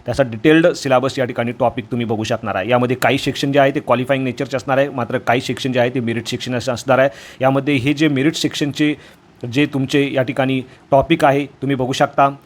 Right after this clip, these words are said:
यामध्ये जर तुम्हाला चांगले गुण असेल तर अशाच उमेदवारांना फेज टूसाठी या ठिकाणी बोलावण्यात येणार आहे. फेज टू देखील डिटेल्ड तुम्ही बघू शकता. दोन पेपर या ठिकाणी घेतले जाणार आहे,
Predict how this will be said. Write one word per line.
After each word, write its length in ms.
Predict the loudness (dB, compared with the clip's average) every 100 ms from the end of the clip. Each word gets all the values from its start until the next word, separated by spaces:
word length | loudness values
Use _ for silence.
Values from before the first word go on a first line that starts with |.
| -20 _ 0
यामध्ये 760 | 4 4 2 -8 -10 -4 0
जर 120 | 0 -2
तुम्हाला 260 | 0 0
चांगले 280 | 2 0 0
गुण 180 | 0 -2
असेल 320 | -2 -4 0
तर 40 |
अशाच 300 | 0 2 0
उमेदवारांना 520 | 0 2 2 2 -2 -4 -8 _
फेज 220 | -4 -2 0
टूसाठी 380 | 0 2 0 0
या 80 | -2
ठिकाणी 280 | -2 -4 -4
बोलावण्यात 420 | 0 0 0 -4
येणार 180 | -6 -4
आहे. 120 | -6 -4
फेज 160 | -4 -2
टू 80 | -4
देखील 320 | -2 0 -2 -4 -14 -12
डिटेल्ड 300 | -4 0 2 0
तुम्ही 160 | -2 -2
बघू 140 | -2
शकता. 420 | -4 -2 2 2
दोन 320 | 0 -2 -2
पेपर 280 | 0 -2 0
या 80 | 0
ठिकाणी 280 | 0 -4 -4
घेतले 260 | -4 -6
जाणार 180 | -4
आहे, 80 | 0